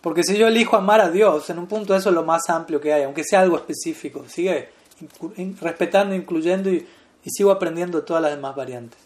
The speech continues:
Entonces yo digo, amor por Dios, amor puro por Dios. ¿Qué es eso, no? Defíname amor puro, <laughs> defíname Dios. Entonces vamos al Gaudiya Vedanta, donde dice, ¿qué es amor puro? Prema Bhakti, ok, Prema Bhakti.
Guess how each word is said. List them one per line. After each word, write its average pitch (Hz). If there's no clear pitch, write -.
Entonces 220
yo 240
digo, 233
amor 226
por 202
Dios, 214
amor 214
puro 233
por 175
Dios. 190
¿Qué -
es 190
eso, 156
no? 151
Defíname 180
amor 160
puro, 175
<laughs> -
defíname -
Dios. -
Entonces -
vamos 214
al 214
Gaudiya 214
Vedanta, 208
donde 156
dice, 180
¿qué 233
es 196
amor 190
puro? 151
Prema 190
Bhakti, 175
ok, 131
Prema 175
Bhakti. 156